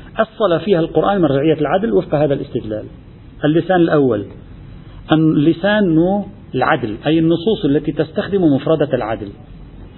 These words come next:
وهذه النصوص عمدتها سبع آيات قرآنية. عندما أذكرها سأوضح تقريب استدلالهم بها. أنا أذكر كل آية سأوضح كيف ي-، يمكن أن يكونوا قد قربوا الاستدلال بها،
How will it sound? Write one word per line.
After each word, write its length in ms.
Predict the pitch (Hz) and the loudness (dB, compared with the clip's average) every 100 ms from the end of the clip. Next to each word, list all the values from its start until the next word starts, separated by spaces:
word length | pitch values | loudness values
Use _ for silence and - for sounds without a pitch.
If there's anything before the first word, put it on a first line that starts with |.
| - - - | -20 -16 0
وهذه 420 | 175 208 226 202 | 2 4 2 2
النصوص 420 | 190 180 - 170 127 | 2 2 2 0 0
عمدتها 840 | 139 135 143 190 175 220 226 208 208 | -4 0 2 4 2 2 2 2 0
سبع 320 | 208 165 175 151 | 0 0 2 4
آيات 180 | 165 | 2
قرآنية. 600 | 165 147 127 - 117 104 104 - - - - - - | 0 -2 -2 -6 -6 -8 -10 -16 -18 -18 -18 -14 -2
عندما 340 | 202 214 208 208 | 2 4 4 0
أذكرها 380 | - 233 226 | 2 2 2
سأوضح 500 | 226 196 196 214 - - | 2 4 4 4 0 0
تقريب 280 | - 202 196 | 2 2 2
استدلالهم 580 | - 165 190 190 165 | -2 2 4 4 4
بها. 280 | 165 139 117 - - - - | 4 2 0 -6 -18 -10 -2
أنا 180 | 185 214 | 2 2
أذكر 220 | 170 196 | 2 0
كل 200 | 208 220 | 2 2
آية 260 | 214 226 220 | 4 2 2
سأوضح 340 | 202 208 214 | 2 2 2
كيف 220 | 185 165 | 0 2
ي-، 360 | 190 196 196 185 - - - - - - | 2 2 -2 -8 -10 -16 -18 -20 -16 0
يمكن 320 | 180 220 214 | 2 2 2
أن 80 | 185 | 2
يكونوا 360 | 180 175 214 208 | 2 2 2 2
قد 200 | 208 175 | 2 2
قربوا 340 | 202 220 214 | 4 4 4
الاستدلال 500 | 214 - 214 220 208 | 2 0 0 0 2
بها، 320 | 214 208 208 | 2 2 0